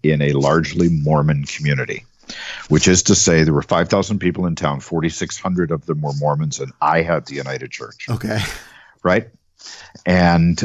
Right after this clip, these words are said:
Speaker 1: uh, there was a movie theater in town, and I'd finished up work one night, and, you know, before going, you know, "I think I'll go see a movie," and Innocent Blood was playing.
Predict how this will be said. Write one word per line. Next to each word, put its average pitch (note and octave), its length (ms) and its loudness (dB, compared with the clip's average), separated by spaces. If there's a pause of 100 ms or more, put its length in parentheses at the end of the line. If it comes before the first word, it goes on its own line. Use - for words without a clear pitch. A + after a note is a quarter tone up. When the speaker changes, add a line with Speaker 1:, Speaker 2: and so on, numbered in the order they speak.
(100)
Speaker 1:
uh, D#2 240 2
there F2 140 -2
was A#2+ 120 2
a B2 40 4
movie G#2 280 4
theater D#2 380 -2
in D2 80 -4
town, C#2+ 400 -6
and D#2+ 100 -2
I'd B2 200 2
finished F2 500 -4
up D2+ 240 -2
work C#2 280 -8
one C#2+ 220 -8
night, C2 420 -10
and, B1 140 -8 (560)
you E2 140 2
know, C#2+ 120 4
before F2+ 400 2
going, E2+ 220 2
you C#3+ 60 6
know, A#2 160 6
"I G2+ 60 4
think F#2 240 -2
I'll F2+ 80 0
go D2+ 100 -6
see D2+ 220 -6
a C#2 60 -6
movie," C2+ 280 -6
and C2+ 140 -8
Innocent F#2 440 -4
Blood C#2 320 0
was - 160 -10
playing. - 500 -6